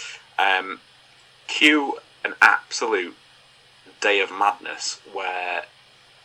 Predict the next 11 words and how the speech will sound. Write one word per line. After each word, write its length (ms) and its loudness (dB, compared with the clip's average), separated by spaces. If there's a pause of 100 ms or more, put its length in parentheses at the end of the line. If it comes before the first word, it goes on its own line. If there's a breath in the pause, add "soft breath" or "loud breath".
(120)
we 200 0
appear 320 -2
to 260 -6
have 140 -8
been 320 -4
li-, 220 -12 (140)
like, 200 2
been 220 -6
linked 300 -12
with 340 -6 (460)
every 680 -4